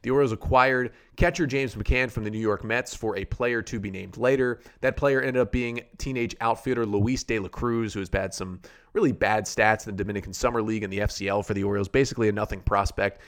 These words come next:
in exchange for a really, really solid backup catcher for Adley Rutschman, something the Orioles needed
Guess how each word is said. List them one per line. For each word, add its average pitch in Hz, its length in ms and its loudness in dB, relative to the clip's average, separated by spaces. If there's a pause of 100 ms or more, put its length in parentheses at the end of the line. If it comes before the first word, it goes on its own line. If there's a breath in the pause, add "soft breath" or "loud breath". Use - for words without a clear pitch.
(140)
in 214 80 -4
exchange 185 340 2
for 165 180 6
a 139 60 6
really, 131 360 4
really 127 280 2
solid 113 420 4
backup 107 340 2
catcher 104 360 0
for - 140 -4
Adley 104 280 -2
Rutschman, 101 340 -4
something 104 280 -4
the 98 80 -4
Orioles 104 320 0
needed 110 400 -4